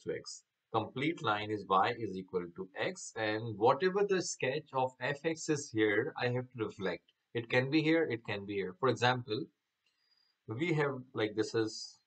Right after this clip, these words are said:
minus one, minus two, minus three, and minus four. We do not need to write all the coordinates, please. This sketch means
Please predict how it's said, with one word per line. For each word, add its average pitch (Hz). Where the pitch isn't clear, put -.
minus 101
one, 107
minus 95
two, 104
minus 87
three, 104
and 98
minus 90
four. 113
We 113
do 104
not 113
need 107
to 113
write 95
all 101
the 101
coordinates, -
please. -
This -
sketch 120
means 127